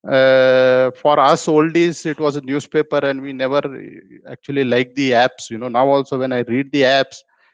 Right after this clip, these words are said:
you see it is, uh, apps are all headlines. Yeah. And in a mo-, uh, mobile, you may be reading, you know, summarized, uh, news, but the depth of it is not there.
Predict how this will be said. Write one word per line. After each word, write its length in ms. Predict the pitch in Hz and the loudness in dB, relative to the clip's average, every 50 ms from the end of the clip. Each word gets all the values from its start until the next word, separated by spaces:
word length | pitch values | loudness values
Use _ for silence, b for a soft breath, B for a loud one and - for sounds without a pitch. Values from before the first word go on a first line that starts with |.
| _ _ _ | _ _ _
you 80 | - 135 | -8 -6
see 180 | - - 175 | -4 -2 -2
it 120 | 160 147 170 | 0 0 -2
is, 240 | 156 - - - | -4 -4 -4 -4
uh, 400 | 151 139 131 131 127 127 127 113 110 | 0 2 4 4 4 2 0 -2 -2
apps 300 | 135 139 160 - - - | 0 0 0 0 0 0
are 100 | 175 165 | 2 2
all 160 | 156 156 160 | 2 2 0
headlines. 640 | 117 113 123 123 135 139 139 120 101 98 - _ - | 0 -4 -6 -2 -2 -2 -2 -2 -4 -10 -16 _ -20
Yeah. 200 | 107 110 123 165 _ _ _ _ _ _ _ _ _ _ - | -18 -18 -18 -18 _ _ _ _ _ _ _ _ _ _ -6
And 120 | 131 127 | -4 -2
in 140 | 135 143 151 | 0 0 0
a 40 | 151 | 0
mo-, 200 | 143 135 139 139 | 2 2 2 2
uh, 460 | 135 135 131 131 127 127 127 127 123 | 4 4 4 4 4 4 4 2 2
mobile, 560 | 117 117 127 143 156 175 185 175 165 156 156 | 0 0 0 0 2 2 4 4 4 4 2
you 300 | 151 156 147 139 147 143 | 0 -4 -8 -8 -8 -6
may 180 | 147 156 156 156 | -6 -4 -4 -6
be 460 | 151 156 165 165 160 156 151 147 143 131 | -4 -4 -6 -4 -4 -4 -6 -6 -8 -8
reading, 240 | 135 139 135 151 151 | -8 -8 -8 -10 -10
you 80 | 151 143 | -10 -12
know, 100 | 151 151 | -12 -12
summarized, 840 | 135 - - 123 120 139 143 151 151 156 156 127 - - _ - | -12 -10 -10 -4 -2 0 2 2 2 2 0 -4 -10 -16 _ -12
uh, 300 | 131 117 113 113 110 110 | -8 -8 -8 -8 -8 -12
news, 400 | 110 107 113 117 107 101 - - _ _ | -14 -12 -10 -10 -10 -12 -14 -18 _ _
but 200 | - 127 123 - | -6 -6 -6 -2
the 280 | - 127 123 120 113 107 - | -2 -2 0 0 -4 -4 -2
depth 300 | - 143 - - _ - | -2 -2 -2 -2 _ -2
of 100 | 160 - - | -2 -2 -4
it 80 | 143 - | -8 -8
is 140 | 139 127 120 | -8 -8 -8
not 260 | 110 113 113 110 - | -6 -6 -6 -8 -8
there. 140 | - 95 - | -12 -18 -18